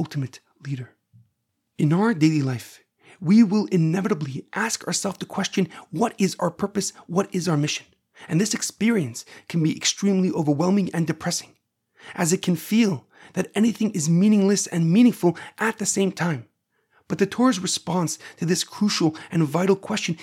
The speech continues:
is to look at the essence of ourselves. What is the unique and singular light that we possess that the world desperately needs? What perspective, understanding, and vision do we have to enlighten the world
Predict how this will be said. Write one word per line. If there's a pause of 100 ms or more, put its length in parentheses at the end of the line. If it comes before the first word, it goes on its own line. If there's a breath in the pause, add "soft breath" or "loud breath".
is
to
look
at
the
essence
of
ourselves. (440 loud breath)
What
is
the
unique
and
singular
light (200 loud breath)
that
we
possess (160 loud breath)
that
the
world
desperately
needs? (500 soft breath)
What
perspective, (200 loud breath)
understanding,
and
vision
do
we
have (280 loud breath)
to
enlighten
the
world